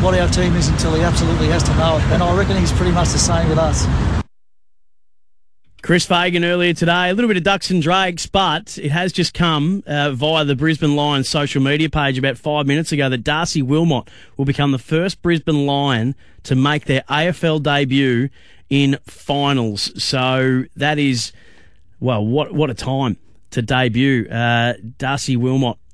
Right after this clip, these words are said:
Speaker 2: um, I'm gonna get some info on him when I can, uh, just to tell you a little bit more about, uh, who Darcy is. He was their first pick, actually, in last year's draft. Um,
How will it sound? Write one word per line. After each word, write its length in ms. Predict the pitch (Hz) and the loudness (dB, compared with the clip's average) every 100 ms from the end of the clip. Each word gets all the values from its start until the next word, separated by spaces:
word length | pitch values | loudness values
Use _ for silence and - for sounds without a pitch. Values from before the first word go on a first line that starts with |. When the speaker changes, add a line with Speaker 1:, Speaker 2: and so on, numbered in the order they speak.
| - - - | -20 -20 -12
Speaker 2:
um, 720 | 110 117 117 120 120 117 120 - - - - - - - - - - - | -4 0 0 2 2 0 -2 -4 -16 -20 -20 -20 -20 -20 -20 -20 -20 -8
I'm 80 | 110 | -2
gonna 120 | 131 | 0
get 160 | 123 117 | 0 -2
some 120 | 110 | -2
info 400 | 120 120 117 107 - | -2 0 -2 -2 -2
on 200 | 113 113 | -2 -2
him 300 | 107 123 117 | 0 0 0
when 320 | 113 120 120 | -2 -4 -2
I 120 | 117 | -2
can, 560 | 104 - 123 117 101 127 | -4 -2 -2 0 -2 -4
uh, 180 | 113 113 | -2 -2
just 180 | 113 - | -4 -6
to 60 | |
tell 140 | - 120 | -4 -2
you 60 | |
a 20 | 113 | 0
little 140 | 120 | 0
bit 80 | 110 | 0
more 220 | 117 120 | -2 0
about, 400 | 113 117 113 - | 0 0 -2 -4
uh, 300 | 117 117 113 | -2 -2 -2
who 180 | 110 131 | -2 -2
Darcy 540 | 123 123 117 113 120 | 0 -2 -2 0 0
is. 100 | 175 | 0
He 140 | 175 131 | 0 0
was 160 | 131 | 0
their 140 | 120 127 | 0 -2
first 280 | - 151 - | -2 -4 -2
pick, 220 | 151 131 | -4 -2
actually, 320 | 120 - 123 | -4 -2 -2
in 60 | 120 | 0
last 300 | 123 120 - | -2 -2 0
year's 200 | 113 104 | 0 0
draft. 420 | 127 123 110 - - - - - - | -2 0 -2 -6 -16 -20 -20 -20 -10
Um, 500 | - 110 117 113 110 | -2 2 4 4 2